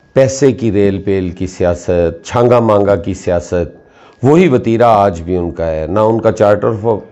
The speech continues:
अ, charter of democracy कुछ बिगाड़ सका है, ना ही कोई रिकन्सिलिएशन उनका कुछ बिगाड़ सकी है, ना ही उनका माजी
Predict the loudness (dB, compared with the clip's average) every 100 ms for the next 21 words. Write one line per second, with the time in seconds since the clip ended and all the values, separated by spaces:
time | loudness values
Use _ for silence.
0 | -2 0 0 2 2 2 0 0 -2 0
1 | 0 0 -2 -2 -4 -4 -4 0 2 0
2 | -2 -6 -4 -6 -10 _ _ -20 -20 -10
3 | 0 4 4 4 0 -2 -2 -2 -2 -2
4 | -4 -4 -2 -2 -2 -2 -2 -4 -6 -8
5 | -2 0 0 -2 -10 -10 -10 -8 -10 -14
6 | _ -20 _ 2 4 4 4 2 0 -4
7 | -20 _ _ _ _ -6 -2 0 0 0
8 | 2 2 2 0 -2